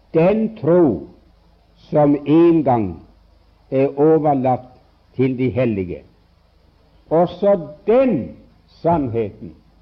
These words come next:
har vært gjenstand for angrep og bortforklaring.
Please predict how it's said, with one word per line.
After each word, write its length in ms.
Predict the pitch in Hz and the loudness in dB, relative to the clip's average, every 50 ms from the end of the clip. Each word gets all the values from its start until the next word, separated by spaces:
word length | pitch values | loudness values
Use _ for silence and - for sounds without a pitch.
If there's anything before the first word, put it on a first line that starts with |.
| _ _ _ _ _ _ _ _ _ _ _ | _ _ _ _ _ _ _ _ _ _ _
har 280 | - 139 147 151 139 135 | -2 0 0 0 0 0
vært 240 | 156 151 151 143 135 | -2 -2 -2 -2 -2
gjenstand 600 | 160 160 160 156 - - - 156 135 131 120 98 - - _ _ _ _ _ _ - | -2 0 0 -2 -6 -6 -6 -4 -4 -4 -4 -8 -12 -18 _ _ _ _ _ _ -2
for 260 | 139 143 139 139 - - | -2 -2 -2 -2 -2 -2
angrep 500 | 143 143 135 123 107 98 101 87 76 - _ _ _ _ _ _ _ _ _ _ _ _ _ _ _ _ _ - | -2 -2 -2 -4 -6 -8 -10 -10 -12 -16 _ _ _ _ _ _ _ _ _ _ _ _ _ _ _ _ _ -2
og 260 | 156 170 175 151 131 | 0 0 0 0 0
bortforklaring. 920 | 139 185 190 - - - - 135 127 113 117 117 107 95 87 87 - - | 0 0 0 0 0 -2 -4 -6 -4 -2 -2 -2 -2 -2 -4 -8 -12 -20